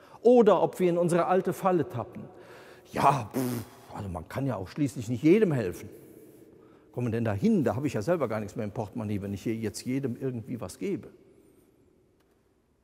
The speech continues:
All das zählt bei diesem Gericht nicht. Es zählt nur, ob. Es zählt nicht, wie viel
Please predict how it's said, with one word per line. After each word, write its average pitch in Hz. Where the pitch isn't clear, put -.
All 196
das 180
zählt 190
bei 131
diesem 165
Gericht 131
nicht. -
Es -
zählt 180
nur, 180
ob. -
Es -
zählt 185
nicht, -
wie 185
viel 214